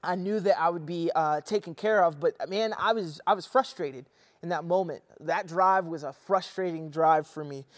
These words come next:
uh, making those phone calls and t-, having those conversations. I was frustrated with my, uh, advisors that, that they didn't inform me that I needed to do stuff. I was in, I was frustrated with myself that I didn't take the initiative to check in on that kind of stuff. But ultimately, I was frustrated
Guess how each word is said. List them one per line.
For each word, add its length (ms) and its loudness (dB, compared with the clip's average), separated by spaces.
uh, 140 2
making 300 -2
those 180 -2
phone 220 -2
calls 360 -2
and 120 -12
t-, 140 -10
having 260 -2
those 120 -6
conversations. 800 -6
I 40 -2
was 120 -6
frustrated 680 -2
with 180 -4
my, 420 -2
uh, 240 -2
advisors 680 0
that, 160 -2
that 240 2
they 340 4
didn't 300 -4
inform 460 -4
me 180 -2
that 160 0
I 100 -2
needed 320 -6
to 80 -10
do 240 -6
stuff. 380 2
I 140 2
was 180 -6
in, 100 -10
I 140 0
was 180 -8
frustrated 480 0
with 100 -6
myself 600 0
that 160 -2
I 180 6
didn't 220 2
take 280 -4
the 120 -8
initiative 560 -4
to 140 -12
check 340 -2
in 180 0
on 200 -2
that 200 -2
kind 200 -4
of 80 -8
stuff. 360 0
But 120 2
ultimately, 520 2
I 60 4
was 160 -6
frustrated 680 -2